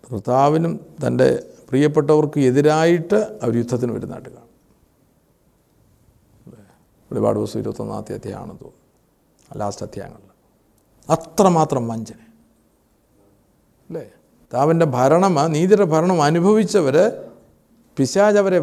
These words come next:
വശീകരിച്ച് കർത്താവിനും തൻ്റെ, you know, ആ, കുഞ്ഞുങ്ങൾക്ക്, തൻ്റെ മക്കൾക്കും എതിരായിട്ട്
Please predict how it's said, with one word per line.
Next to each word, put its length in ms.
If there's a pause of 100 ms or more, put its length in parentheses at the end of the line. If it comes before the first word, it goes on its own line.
വശീകരിച്ച് 840 (580)
കർത്താവിനും 640 (100)
തൻ്റെ, 360 (240)
you 160
know, 180 (260)
ആ, 120 (720)
കുഞ്ഞുങ്ങൾക്ക്, 500
തൻ്റെ 280
മക്കൾക്കും 500 (120)
എതിരായിട്ട് 840